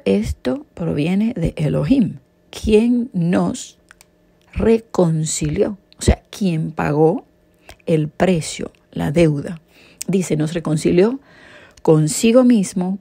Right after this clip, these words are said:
por Yeshua y nos dio el ministerio de la reconciliación.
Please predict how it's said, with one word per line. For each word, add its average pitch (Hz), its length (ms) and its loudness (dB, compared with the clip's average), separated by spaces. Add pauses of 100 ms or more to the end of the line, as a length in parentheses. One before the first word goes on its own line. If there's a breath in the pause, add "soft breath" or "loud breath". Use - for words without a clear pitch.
por 151 260 2
Yeshua 165 680 0 (100)
y 175 140 0
nos 156 420 0
dio 165 400 0 (280)
el 170 440 -4
ministerio 170 1120 0 (540 soft breath)
de 165 400 0
la 147 480 0
reconciliación. 151 1500 -2